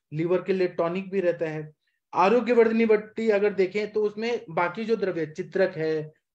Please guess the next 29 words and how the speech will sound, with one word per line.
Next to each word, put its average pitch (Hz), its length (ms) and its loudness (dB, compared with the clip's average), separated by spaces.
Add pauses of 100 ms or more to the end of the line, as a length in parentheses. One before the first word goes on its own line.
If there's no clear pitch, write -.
या 147 360 -2
जो 147 280 0
भी 202 160 2
बा-, 147 320 -4
नीम 170 400 -2
है 160 140 -4
वो 196 160 2
कफग्न 208 540 -2
का 180 120 -2
कार्य 135 280 -6
करते 113 280 -12
हैं, 107 200 -16 (380)
तो 247 240 8
यह 220 540 2 (260)
जैसे 190 340 2
सुचेखर 214 600 0
रस 240 200 2 (160)
पित्त - 260 -4
का 233 120 2
दवाई 151 360 0
है, 104 140 -12 (540)
पित्त 262 260 -2
के 247 160 0
बीमारियों 196 420 2
में 214 180 -2
सुचेखर 196 480 0
रस 214 100 2
देते 190 280 -2
हैं, 220 280 -6